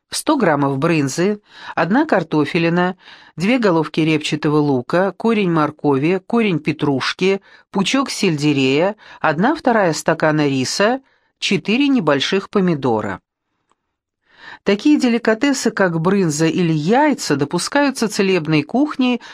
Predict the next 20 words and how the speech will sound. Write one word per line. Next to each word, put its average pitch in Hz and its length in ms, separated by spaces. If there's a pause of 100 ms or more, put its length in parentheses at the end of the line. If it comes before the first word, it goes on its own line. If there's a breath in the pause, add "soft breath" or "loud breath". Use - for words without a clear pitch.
(200 loud breath)
исключительно 226 1000
для 147 360
праздничных 180 880
блюд. 127 480 (1000)
Поэтому 185 420
готовить 180 500
его 170 160
каждый 170 400
день 262 300
нежелательно. 135 1000 (540 loud breath)
Брынза 269 420
может 240 320
быть 220 360
на 185 180
столе 180 440
только 208 360
в 147 40
виде 226 320
большого 170 600
исключения. 110 880